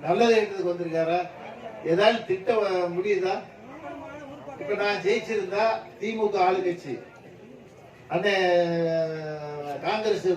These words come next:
த-, த-, தலைவருக்கு தெரியும், இங்க வந்திருக்கிற முக்கிய பொறுப்பாளர்களுக்கு தெரியும், இனி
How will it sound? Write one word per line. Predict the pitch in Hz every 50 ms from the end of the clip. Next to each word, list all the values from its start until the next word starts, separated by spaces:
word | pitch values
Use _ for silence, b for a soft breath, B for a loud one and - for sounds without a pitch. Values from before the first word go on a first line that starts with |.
| 175
த-, | 175 175 170 170
த-, | 175 170 165
தலைவருக்கு | 175 180 196 196 196 185 175 165 - 170
தெரியும், | 165 170 165 143 123 - - - - - - - - - - - -
இங்க | 165 170 170
வந்திருக்கிற | 170 180 - 208 208 202 202 190 180
முக்கிய | 175 175 - 202 196
பொறுப்பாளர்களுக்கு | - - 175 185 170 190 190 185 175 170 160 156 - 156
தெரியும், | 151 156 147 135 120 - - - - - - - - - - - - - - - - - - -
இனி | 165 170 180 180 180 175